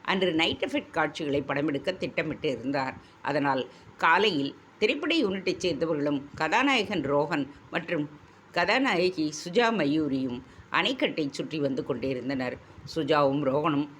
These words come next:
புது காதலர்கள் என்பதால் யூனிட்டாருக்கு டிமிக்கி கொடுத்துவிட்டு தனியாக சென்று விட்டனர். செந்தில் உதவி இயக்குனர் வாணேஷ் என்பவனுடன் கால் போன போக்கில் நடந்து கொண்டிருந்தான். அவர்கள் சென்று கொண்டிருந்தது ஒரு காட்டுப்பகுதி. ஒரு திருப்பத்தில்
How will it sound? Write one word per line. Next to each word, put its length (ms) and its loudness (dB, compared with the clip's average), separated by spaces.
புது 240 -2
காதலர்கள் 560 2
என்பதால் 520 2
யூனிட்டாருக்கு 680 4
டிமிக்கி 360 -2
கொடுத்துவிட்டு 520 -2
தனியாக 460 0
சென்று 300 -6
விட்டனர். 460 -8
செந்தில் 460 4
உதவி 320 4
இயக்குனர் 680 2
வாணேஷ் 460 4
என்பவனுடன் 680 4
கால் 280 4
போன 240 0
போக்கில் 420 0
நடந்து 340 0
கொண்டிருந்தான். 800 0
அவர்கள் 340 0
சென்று 320 -2
கொண்டிருந்தது 720 -2
ஒரு 200 0
காட்டுப்பகுதி. 880 -2
ஒரு 220 4
திருப்பத்தில் 600 -2